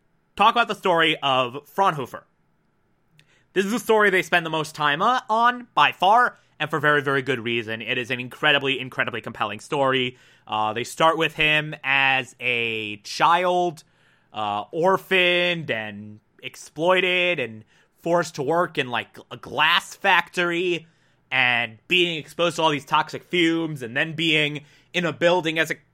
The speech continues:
got collapsed, and then by chance, like, a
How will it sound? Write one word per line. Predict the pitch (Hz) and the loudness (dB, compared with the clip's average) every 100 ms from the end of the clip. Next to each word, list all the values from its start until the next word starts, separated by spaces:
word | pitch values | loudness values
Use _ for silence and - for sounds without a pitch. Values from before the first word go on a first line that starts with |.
| _ | _
got | - 156 | -2 -2
collapsed, | 160 156 165 165 165 | -2 2 4 4 0
and | 135 | -8
then | 139 | -2
by | 135 | -2
chance, | 127 - 170 165 170 165 - - _ _ _ | -2 -4 -2 -2 -2 -6 -18 -20 _ _ _
like, | 135 135 117 - | 2 2 0 -8
a | 147 131 127 131 131 | -4 -2 0 -2 -4